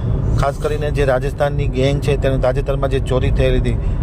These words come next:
અંજાર, અ, ટાઉનના મેઘપર બોરીચી વિસ્તારમાં છેલ્લા કેટલાક સમયથી અલગ અલગ જગ્યાએ અલગ અલગ સમયે ધોળા દિવસે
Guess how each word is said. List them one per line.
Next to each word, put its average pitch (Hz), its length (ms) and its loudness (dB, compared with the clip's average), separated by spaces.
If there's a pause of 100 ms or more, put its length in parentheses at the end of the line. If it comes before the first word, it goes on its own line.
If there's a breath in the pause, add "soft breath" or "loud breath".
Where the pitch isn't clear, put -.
અંજાર, 143 380 2
અ, 131 360 0
ટાઉનના 143 600 -2
મેઘપર 131 440 -2
બોરીચી 139 300 -2
વિસ્તારમાં 135 460 0
છેલ્લા 135 180 0
કેટલાક 135 280 -2
સમયથી 143 260 -4
અલગ 135 220 0
અલગ 135 180 -2
જગ્યાએ 139 380 0
અલગ 135 240 0
અલગ 143 180 0
સમયે 135 300 0
ધોળા 127 220 2
દિવસે 135 340 -2